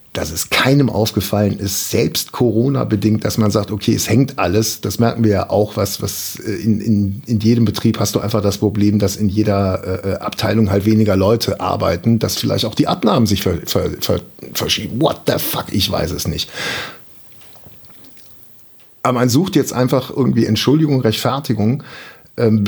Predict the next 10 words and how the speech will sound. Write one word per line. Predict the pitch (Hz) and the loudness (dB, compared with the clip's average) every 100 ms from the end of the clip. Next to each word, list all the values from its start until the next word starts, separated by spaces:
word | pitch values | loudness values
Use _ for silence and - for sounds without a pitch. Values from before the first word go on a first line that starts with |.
| 101 - | -2 -6
für | - 139 | 0 2
eine | 104 | 2
Sache, | 90 104 117 | 0 -2 0
die | 110 | -2
eine | - 107 | 0 -2
Vollkatastrophe | 101 131 170 - 85 - - 101 104 | 0 0 0 -2 -2 -2 0 0 2
ist. | 87 113 | 0 0
Und | - 104 | -2 -2
ehrlich | 107 127 139 | 0 0 0
gesagt, | 135 117 120 - - | 0 0 -2 -4 -8